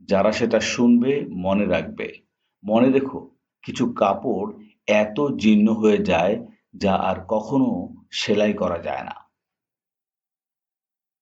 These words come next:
বন্ধুরা, আশা করি আজকের গল্পটি আপনাদের ভালো লেগেছে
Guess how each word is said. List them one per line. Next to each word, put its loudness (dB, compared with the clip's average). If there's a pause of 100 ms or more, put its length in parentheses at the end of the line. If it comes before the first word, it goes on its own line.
(720)
বন্ধুরা, 2 (260)
আশা 0
করি -4
আজকের -2
গল্পটি -4 (240)
আপনাদের -4
ভালো 0
লেগেছে -8